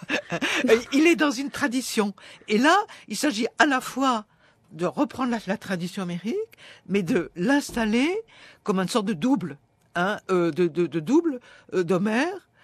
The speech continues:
On ne, ça supprime pas Homère, mais ça, là, ça l'installe en, en Italie, hein, et ça le, le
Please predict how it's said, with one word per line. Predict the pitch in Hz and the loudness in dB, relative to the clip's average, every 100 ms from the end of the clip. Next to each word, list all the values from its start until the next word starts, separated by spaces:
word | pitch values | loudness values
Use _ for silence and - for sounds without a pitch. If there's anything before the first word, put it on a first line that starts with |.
| - - - | -20 -18 -6
On | |
ne, | 208 | 0
ça | 233 | 0
supprime | 196 302 311 285 | 0 -2 -2 -2
pas | 254 | 0
Homère, | 233 196 202 302 403 _ _ - - | 0 0 -2 -4 -10 _ _ -20 -12
mais | 190 | -4
ça, | 196 311 | 0 0
là, | 302 | 0
ça | 240 269 | -2 -2
l'installe | 240 226 - 190 220 330 _ _ _ - - | -2 -2 -2 -2 -2 -4 _ _ _ -12 -2
en, | 208 - | -2 0
en | 208 | -2
Italie, | 233 208 180 180 _ _ _ _ | -2 -4 -8 -10 _ _ _ _
hein, | 175 - - | -18 -16 -8
et | |
ça | 190 214 | -4 -2
le, | 190 - | -2 -4
le | 180 | -6